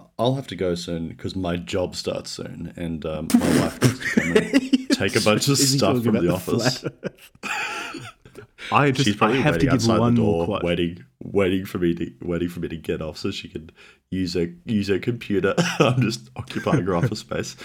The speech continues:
Speaker 1: Anyway, but yes, let's, let's wrap up in the next ten minutes. But
Speaker 2: Okay.
Speaker 1: yes, by all
Speaker 2: I'll
Speaker 1: means.
Speaker 2: close up with a quote from the tattoo artist.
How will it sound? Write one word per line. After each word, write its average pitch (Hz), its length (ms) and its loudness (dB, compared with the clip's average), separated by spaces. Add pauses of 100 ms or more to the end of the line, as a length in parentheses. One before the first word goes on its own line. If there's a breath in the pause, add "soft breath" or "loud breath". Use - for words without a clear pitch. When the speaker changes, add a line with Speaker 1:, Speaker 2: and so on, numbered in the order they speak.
(220 loud breath)
Speaker 1:
Anyway, 110 200 2 (180)
but 107 140 -2
yes, 104 260 2
let's, - 240 -6
let's 98 220 -4
wrap 85 160 -2
up 85 100 -10
in - 60 -12
the 85 80 -6
next 87 240 -12
ten - 100 -4
minutes. - 300 -12
But 117 180 -4
Speaker 2:
Okay. - 140 -2
Speaker 1:
yes, - 120 -8
by - 200 -12
all - 120 -6
Speaker 2:
I'll 127 140 4
Speaker 1:
means. 127 100 -2
Speaker 2:
close 151 220 2
up 143 140 2
with 123 100 4
a 117 60 2
quote 107 280 0
from 113 120 -2
the 107 80 2
tattoo 107 480 0
artist. 90 480 -8